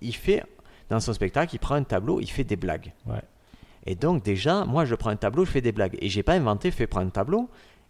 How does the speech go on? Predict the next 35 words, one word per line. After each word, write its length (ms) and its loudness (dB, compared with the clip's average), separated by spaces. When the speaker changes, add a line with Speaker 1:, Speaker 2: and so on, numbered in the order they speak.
Speaker 1:
Et 60 0
ça 180 0
m'est 120 2
pas 180 4
venu 380 0
d'autre 300 2
part 240 2
que 100 2
Dimitri 360 0
Martin. 340 -2
C'est 80 6
Speaker 2:
Mhm. 60 8
Speaker 1:
parce 140 4
que 80 -2
Dimitri 420 -4
le 140 0
fait 280 0
que 160 -4
je 120 -4
me 60 -2
suis 200 -10
dit, « 280 -8
Tiens, 140 2
je 80 -6
trouve 120 -2
ça 140 -2
trop 200 -4
cool, 240 -4
je 120 -2
vais 140 0
le 80 0
faire. » 280 -4
Speaker 2:
Ouais. 140 -2
Speaker 1:
Et, 260 2
euh, 280 -2